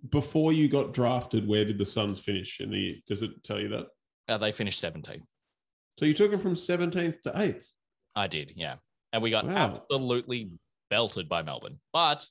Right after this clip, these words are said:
Speaker 1: Hol-, Holden Vandenberg j-, just absolutely ripping it.
Speaker 2: Yeah, I won the Brownlow. <laughs>
Speaker 1: You did not win the Brownlow.
Speaker 2: You know, yeah, hey, hey, that's not even the most ridiculous thing about it. 'Cause it's, like, three and a half quarter game, uh,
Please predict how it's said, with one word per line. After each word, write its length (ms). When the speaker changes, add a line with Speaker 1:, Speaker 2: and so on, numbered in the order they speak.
Speaker 1:
Hol-, 360
Holden 480
Vandenberg 720
j-, 220
just 400
absolutely 560
ripping 380
it. 180
Speaker 2:
Yeah, 80
I 60
won 160
the 80
Brownlow. 360
<laughs> 260
Speaker 1:
You 120
did 200
not 220
win 140
the 60
Brownlow. 540
Speaker 2:
You 80
know, 100
yeah, 220
hey, 300
hey, 260
that's 200
not 160
even 120
the 60
most 220
ridiculous 640
thing 160
about 280
it. 60
'Cause 160
it's, 80
like, 200
three 200
and 80
a 60
half 260
quarter 240
game, 380
uh, 240